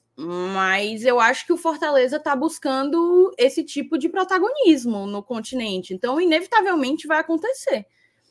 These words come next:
seja, seja agora, seja depois. E, e eu confio, sabe, no time que eu torço, no projeto que o Fortaleza tem para si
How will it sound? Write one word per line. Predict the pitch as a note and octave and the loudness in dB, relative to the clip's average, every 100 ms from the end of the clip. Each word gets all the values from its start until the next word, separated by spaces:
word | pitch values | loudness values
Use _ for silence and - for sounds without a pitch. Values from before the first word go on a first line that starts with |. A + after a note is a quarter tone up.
| _ _ | _ _
seja, | _ - B3+ C4 C#4+ B3 A3 F#3+ | _ 4 4 6 4 4 2 0
seja | - A#3+ B3+ | 0 2 2
agora, | B3 G#3 A#3 F4 | 4 2 2 0
seja | F4 F4 | -2 -2
depois. | F4+ B4+ - B3 A3 G#3 - - _ _ _ _ | -2 -4 0 0 0 -4 -8 -20 _ _ _ _
E, | A3+ B3 B3 B3 A#3+ G3+ | -6 -4 -4 -4 -6 -8
e | A#3+ A#3+ | -2 2
eu | B3 E4 G#4+ G4+ E4+ C4 _ | 4 4 4 4 2 -2 _
confio, | E4+ E4 - C#4+ C#4 F#3+ F3 | 0 0 -2 -4 -2 -4 -6
sabe, | - G3 B4 F#4 | -4 -2 0 -2
no | G3 | -4
time | - A3 G3 F#3+ F3 - | -10 -12 -8 -8 -8 -6
que | F3+ | -8
eu | |
torço, | F3 A#3+ B3 A#3 - A3 | 0 4 4 2 -6 -8
no | G#3+ F#3+ | -8 -10
projeto | G3 F#3+ A3 A#3 | -6 -4 -4 -6
que | F#3 | -8
o | |
Fortaleza | G3+ G3 F#3 F3+ F3 | -8 -6 -2 -2 -2
tem | F3 F3+ | -6 -6
para | E3+ | -4
si | E3 - B3 A#3 A3+ | -4 -8 -10 -8 -10